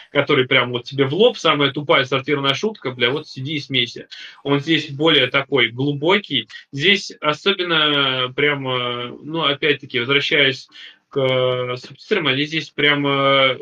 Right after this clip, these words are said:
в оригинале шутки звучат. У нас в переводе никак не звучат. Поэтому, э,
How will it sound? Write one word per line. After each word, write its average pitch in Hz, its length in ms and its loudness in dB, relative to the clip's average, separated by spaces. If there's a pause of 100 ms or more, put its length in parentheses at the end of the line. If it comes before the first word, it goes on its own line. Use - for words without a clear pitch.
(120)
в 139 200 -2
оригинале 160 640 2
шутки - 380 -8
звучат. 127 520 -2 (480)
У 135 60 -6
нас 175 240 0
в - 40 -20
переводе 156 520 0
никак 135 580 0
не 123 80 -10
звучат. 110 400 -10 (340)
Поэтому, 139 720 0
э, 113 340 -8